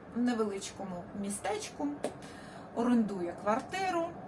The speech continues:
І тепер питання головне. Я живу в Братиславі, в Словаччині. Це дві години потягом від міста до міста. І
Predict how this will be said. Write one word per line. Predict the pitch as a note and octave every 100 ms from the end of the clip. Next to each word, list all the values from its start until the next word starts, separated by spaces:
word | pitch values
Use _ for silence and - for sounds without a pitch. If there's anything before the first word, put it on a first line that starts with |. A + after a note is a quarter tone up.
| - - - - - - - - - - -
І | C#4+ D#4 D#4 D#4
тепер | A#3+ A#3+ C4
питання | C4 - C4 G#3+ F3+ - -
головне. | A#3+ C4 C4 A#3 F#3+ - -
Я | - A3+ A3+
живу | A#3 A#3+
в | G#3+
Братиславі, | G#3+ A3+ B3+ - A3+ F#3 E3+ G#3 - -
в |
Словаччині. | - B3 B3+ A3 F#3+ F3+ - G#3 G#3 A3+ A#3+ -
Це | - B3 A#3 A#3 A#3 A3+ - - - -
дві | G3+ A3+ A#3 C#4
години | C4 G#3+ A#3 A3 G#3 -
потягом | C4 G3+ G#3 G3+ A#3+ C4+ - - - - - -
від | G3+ F#3
міста | G#3+ G#3+ G3+ G3+
до | G3+ G#3
міста. | G#3+ G3+ - - F#3 -
І | -